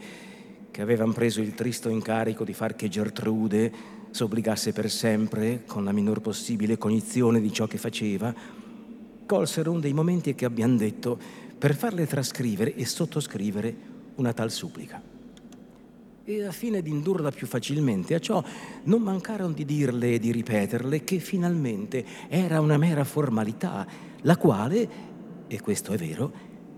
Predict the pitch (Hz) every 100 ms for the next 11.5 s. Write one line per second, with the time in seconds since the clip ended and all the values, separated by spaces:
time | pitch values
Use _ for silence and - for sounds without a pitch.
0 | - 160 220 214 214 160 156 156 151 196
1 | 202 226 202 165 175 202 202 170 196 190
2 | 175 180 180 175 170 - 165 147 113 104
3 | 104 - - - 139 151 139 143 151 175
4 | - 151 135 135 147 - 120 139 139 143
5 | - - - - - - - - - -
6 | - - - - - - - - - -
7 | 104 - 107 123 117 104 113 - - -
8 | - - - - - 110 - 151 143 135
9 | 117 123 123 127 151 135 127 113 139 135
10 | 117 123 101 98 98 - 110 - 101 92
11 | 127 - 185 185